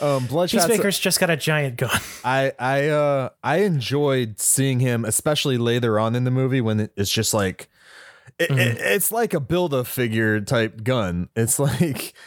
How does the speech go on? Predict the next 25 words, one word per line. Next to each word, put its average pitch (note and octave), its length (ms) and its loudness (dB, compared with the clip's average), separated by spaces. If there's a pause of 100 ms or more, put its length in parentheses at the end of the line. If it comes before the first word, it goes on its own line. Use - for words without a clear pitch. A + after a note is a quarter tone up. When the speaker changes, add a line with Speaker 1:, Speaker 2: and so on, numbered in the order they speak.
Speaker 2:
Yeah. D3 400 0
Speaker 1:
you E3 140 0
know, D3 100 0
they D3+ 300 -2
have D#3+ 220 2
Nerf C#3+ 360 0
guns A#2 300 0
that A#2+ 220 -2
you - 40 -4
can A#2 160 2
do A#2 180 2
that G#2 220 0
shit A2 280 0
with G2 260 0
and A2 160 0
you G2+ 60 0
just - 180 -2
attach A2+ 500 0
and A#2 120 -4
keep B2+ 220 -2
attached. A#2 280 0 (300)
Like, A2+ 100 -2
my B2+ 160 0
kid D#3+ 280 -2
has C3 500 0